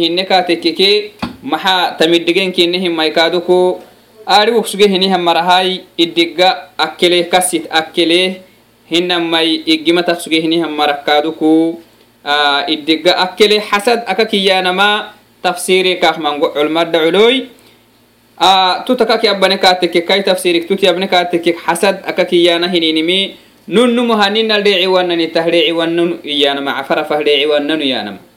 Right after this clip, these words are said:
Num-, numu ho tudu de wama. Anni naito, masalan, آه، أن يتمنى المرء زوال النعمة عن أخيه المسلم.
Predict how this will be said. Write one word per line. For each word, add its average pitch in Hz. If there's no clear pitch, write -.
Num-, 208
numu 185
ho 190
tudu 170
de 165
wama. 127
Anni 208
naito, 175
masalan, 202
آه، 196
أن 202
يتمنى 226
المرء 226
زوال 214
النعمة 208
عن 185
أخيه 185
المسلم. 170